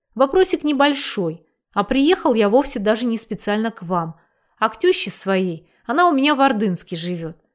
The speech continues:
Решил заодно и с вами повидаться. А вопросик вот какой.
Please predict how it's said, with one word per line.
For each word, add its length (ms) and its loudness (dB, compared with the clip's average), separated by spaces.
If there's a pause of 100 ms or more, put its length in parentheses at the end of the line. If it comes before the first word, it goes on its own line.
(320)
Решил 340 2
заодно 320 2
и 80 2
с 120 -4
вами 260 2
повидаться. 760 -2 (420)
А 120 2
вопросик 540 0 (160)
вот 180 0
какой. 440 -6